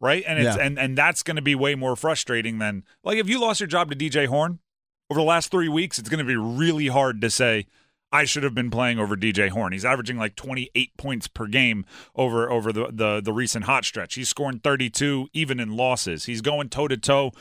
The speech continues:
Speaker 1: with Hunter Salas in, in Wake Forest and having that back-and-forth moment.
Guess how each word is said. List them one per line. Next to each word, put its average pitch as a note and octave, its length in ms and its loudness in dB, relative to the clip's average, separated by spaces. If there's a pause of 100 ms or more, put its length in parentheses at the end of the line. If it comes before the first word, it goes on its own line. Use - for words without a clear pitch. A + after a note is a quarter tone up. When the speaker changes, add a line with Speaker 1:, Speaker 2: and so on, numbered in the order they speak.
(220)
Speaker 1:
with B2+ 140 -2
Hunter C3 200 -2
Salas B2+ 460 2
in, C3 120 -4
in A#2+ 180 -4
Wake A#2+ 200 0
Forest B2 400 0
and A#2 120 -8
having B2+ 360 2
that A2+ 200 4
back-and-forth G#2+ 580 -2
moment. F2+ 320 -6